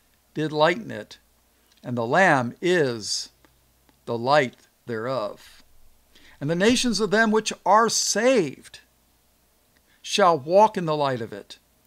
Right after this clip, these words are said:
and the kings of the earth do bring their glory and honor into it. And the gates of it shall not be shut at all by day, for there shall be no night there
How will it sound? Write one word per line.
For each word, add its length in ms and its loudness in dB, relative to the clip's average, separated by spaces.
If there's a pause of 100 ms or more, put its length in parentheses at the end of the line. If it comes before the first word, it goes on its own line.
(180)
and 160 -2
the 60 -6
kings 360 -4
of 100 -6
the 120 -2
earth 240 -2
do 140 -6
bring 260 -4
their 120 -4
glory 400 -2
and 180 -8
honor 360 -2
into 360 -10
it. 200 -12 (840)
And 100 -14
the 60 -10
gates 320 -2
of 80 -12
it 160 -2
shall 220 -6
not 200 0
be 120 -8
shut 300 -2
at 80 -2
all 200 4
by 380 0 (300)
day, 460 -2 (500)
for 120 -10
there 240 0
shall 220 0
be 240 -4
no 220 -4
night 320 -2
there 360 -2